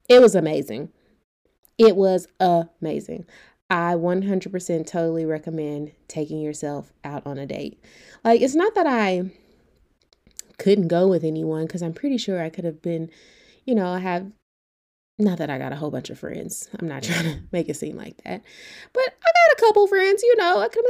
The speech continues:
like, "Hey, you wanna meet?" Which, that would have been nice too. Um, but I felt like I really needed that moment for myself, and it was, it was really good.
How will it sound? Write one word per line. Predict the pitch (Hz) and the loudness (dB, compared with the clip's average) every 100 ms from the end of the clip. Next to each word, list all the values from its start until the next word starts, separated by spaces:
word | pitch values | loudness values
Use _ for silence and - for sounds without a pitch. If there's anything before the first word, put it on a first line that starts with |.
| 508 | 2
like, | 480 - | 0 -2
"Hey, | 554 571 | 0 4
you | 523 508 | 6 6
wanna | 480 | 8
meet?" | 480 539 587 587 - - - - | 6 4 0 -8 -20 -20 -20 -8
Which, | 262 320 311 - _ - - | -2 0 -2 -12 _ -20 -6
that | 240 277 311 | 0 4 4
would | 320 | 4
have | |
been | 302 254 | 4 4
nice | 240 311 - | 2 -2 -4
too. | - 311 277 277 - - - - | -4 0 0 -2 -8 -20 -20 -4
Um, | 214 208 202 190 196 _ | 0 2 2 -2 -4 _
but | 254 | 0
I | 247 | 0
felt | 240 240 | 0 0
like | 269 254 | 0 0
I | |
really | 202 202 226 | 2 2 4
needed | 214 202 202 | 2 2 -2
that | 202 190 | -2 -4
moment | 180 196 220 | -4 -2 -4
for | 214 190 | -4 -6
myself, | 180 180 - 196 196 196 - | -6 -8 -8 -6 -6 -10 -8
and | 190 196 196 | -4 -2 -2
it | 208 208 | -2 0
was, | 214 208 196 - | 0 -2 -6 -6
it | 247 | -4
was | 262 254 | -2 -2
really | 269 285 | -2 -2
good. | 247 294 202 170 | -2 -2 -2 -4